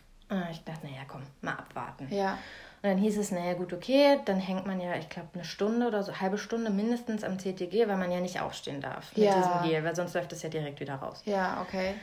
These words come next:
Speaker 1: Und dann hieß es, „Ja gut, okay, ähm, ist dann jetzt gut und wir sollen in, pf, ich weiß nicht, zwei Stunden wieder zum C T G kommen.“
Speaker 2: Mhm.
Speaker 1: Ja, alles klar.
Speaker 2: Und was hat das
Speaker 1: Okay.
Speaker 2: C T G angezeigt in der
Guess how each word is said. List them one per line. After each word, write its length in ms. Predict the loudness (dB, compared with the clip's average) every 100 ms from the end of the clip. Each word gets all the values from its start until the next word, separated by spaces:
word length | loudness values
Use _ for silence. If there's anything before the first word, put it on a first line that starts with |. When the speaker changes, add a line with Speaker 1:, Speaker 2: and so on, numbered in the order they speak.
| -12 -18 -4
Speaker 1:
Und 140 | 4 6
dann 100 | 6
hieß 160 | 4
es, 120 | 2
„Ja 120 | 4 4
gut, 180 | 2
okay, 540 | -2 0 4 8 8 6
ähm, 680 | 4 2 4 2 2 0 -2 -8 -20 _ _ _ _ _ _ _ _ _ _ 0
ist 180 | 2
dann 140 | 4 4
jetzt 260 | 2 0
gut 380 | 0 6 6 6
und 180 | 4 4
wir 100 | 4
sollen 380 | 4 2 0 -2
in, 240 | 0 0 -2 -8
pf, 380 | -14 -12 -12 -14
ich 160 | -16 -14
weiß 240 | -12 -12
nicht, 220 | -12 -14 -8
zwei 180 | -6 -4
Stunden 560 | -4 -4 -4 -6 -8 -10 -10
wieder 220 | -8 -8
zum 180 | -8 -10
C 120 | -10
T 140 | -12
G 160 | -12 -12
kommen.“ 460 | -12 -4 -2 2 2
Speaker 2:
Mhm. 80 |
Speaker 1:
Ja, 180 | 2 0 -2
alles 260 | -6 -8
klar. 320 | -12 -10 -10 -12 -8
Speaker 2:
Und 80 | -2
was 160 | 2
hat 120 | 2 0
das 80 |
Speaker 1:
Okay. 80 | -2
Speaker 2:
C 60 | -4
T 100 | -4
G 140 | -2
angezeigt 720 | -2 -4 -8 -2 0 0 -2
in 180 | -8 -6
der 380 | -4 -2 -2 -2